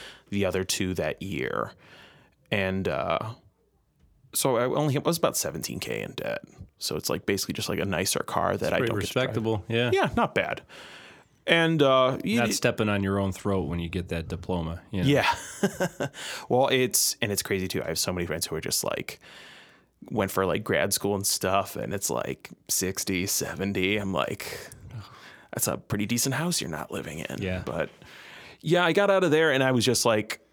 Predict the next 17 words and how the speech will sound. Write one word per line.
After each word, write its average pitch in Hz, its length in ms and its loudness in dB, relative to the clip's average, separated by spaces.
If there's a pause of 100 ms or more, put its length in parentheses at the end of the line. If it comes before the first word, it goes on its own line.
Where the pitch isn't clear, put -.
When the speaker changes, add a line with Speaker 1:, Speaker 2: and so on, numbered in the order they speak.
(160)
Speaker 1:
I 131 40 4
needed 120 260 4
to 120 40 4
minimize 113 460 4
this 101 160 0
debt 127 220 2
because, 107 340 0
like, 98 300 2 (120)
with, 101 600 -2 (1120)
you 139 100 4
know, 113 120 2
paying 170 340 2
my 131 140 4
own 127 180 4
responsibility, 107 720 2
things 98 340 -2
like 92 260 0